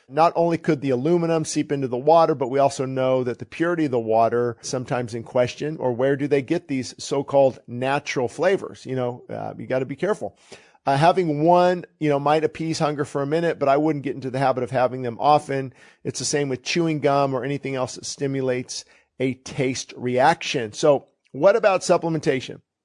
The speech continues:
The topic of supplementation is very broad and too much to cover here, but let me offer a suggestion.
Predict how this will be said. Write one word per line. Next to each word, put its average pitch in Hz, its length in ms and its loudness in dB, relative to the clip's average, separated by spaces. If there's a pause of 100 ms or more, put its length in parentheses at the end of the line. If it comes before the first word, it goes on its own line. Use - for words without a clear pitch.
The - 60 -20
topic 190 520 4
of 135 120 -2
supplementation 156 1080 0 (340)
is 147 380 4
very 151 340 4
broad 131 600 4 (100)
and 135 460 -4
too - 160 0
much 170 260 4
to 156 80 -4
cover 143 300 2
here, 139 240 -2
but 107 120 -4
let 151 180 4
me 180 100 -4
offer 165 300 2
a 139 40 -4
suggestion. 135 680 -4